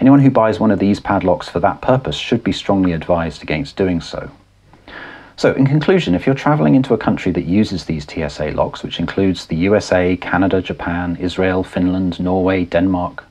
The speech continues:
the Czech Republic, Germany, Austria, Belgium, Netherlands, Switzerland, South Korea, New Zealand, and according to the T S A website, soon other countries, and you want to lock up your checked luggage and you don't want the T S A or equivalent agency to cut the padlock off,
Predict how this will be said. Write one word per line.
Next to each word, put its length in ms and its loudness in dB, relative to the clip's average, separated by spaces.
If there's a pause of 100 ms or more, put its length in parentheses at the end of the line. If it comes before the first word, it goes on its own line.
the 60 -16
Czech 260 -2
Republic, 500 -2
Germany, 560 0
Austria, 440 -2
Belgium, 520 0
Netherlands, 480 0
Switzerland, 560 -4
South 300 -2
Korea, 320 -4
New 180 0
Zealand, 500 -2 (600)
and 100 -2
according 300 2
to 100 -4
the 80 -2
T 160 2
S 140 0
A 40 2
website, 580 0 (100)
soon 480 0
other 180 0
countries, 600 -2 (560)
and 60 2
you 80 6
want 140 4
to 40 4
lock 220 4
up 160 -2
your 80 2
checked 340 -2
luggage 380 0
and 60 0
you 40 0
don't 220 2
want 140 0
the 40 -4
T 160 -2
S 160 0
A 160 2
or 80 0
equivalent 460 -2
agency 420 -4
to 100 -10
cut 240 -4
the 60 -8
padlock 460 -2
off, 360 0